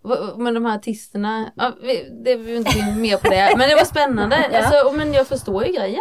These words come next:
Speaker 2: Ja.
Speaker 1: För det är ju en viktig del, att man ska ju inte bara, annars blir det ju bara krig i, eller vad det nu är, om det är
Speaker 2: Ja.
Speaker 1: brand eller vad det nu
Speaker 2: Ja.
Speaker 1: är för situation. Det behöver ju inte vara
Speaker 2: Precis.
Speaker 1: krig.
Speaker 2: Nej.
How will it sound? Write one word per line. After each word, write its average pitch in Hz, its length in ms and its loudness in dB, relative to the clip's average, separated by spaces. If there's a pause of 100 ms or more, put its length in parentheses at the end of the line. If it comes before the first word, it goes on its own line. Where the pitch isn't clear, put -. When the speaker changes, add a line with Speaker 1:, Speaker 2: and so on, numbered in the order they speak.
Speaker 2:
Ja. 214 160 -4 (260)
Speaker 1:
För 233 160 0
det 196 180 2
är 185 40 -4
ju 233 80 -2
en 311 80 -4
viktig 339 360 -8
del, 160 280 -4
att 196 120 -4
man 202 140 -6
ska 220 120 -12
ju 208 60 -6
inte 202 140 -10
bara, 196 380 -4
annars 226 300 -6
blir 269 120 -6
det 269 60 -12
ju 277 80 -12
bara 214 300 -4 (100)
krig 185 480 -8
i, 190 280 -8
eller 190 280 -6
vad 180 240 -4
det 180 60 -6
nu 165 220 -6
är, 156 160 -6
om 170 100 -8
det 175 60 2
är 208 40 -4
Speaker 2:
Ja. 202 80 -4
Speaker 1:
brand 165 420 -4
eller 175 180 -6
vad 175 140 -4
det 170 60 -8
nu 170 100 -8
Speaker 2:
Ja. 214 100 -6
Speaker 1:
är - 220 -8
för 175 380 -10 (260)
situation. 185 580 -6
Det 175 80 -8
behöver 190 140 -4
ju 185 60 -2
inte 180 120 -8
vara 156 100 -6
Speaker 2:
Precis. 165 200 -10
Speaker 1:
krig. - 200 -16
Speaker 2:
Nej. 202 340 -10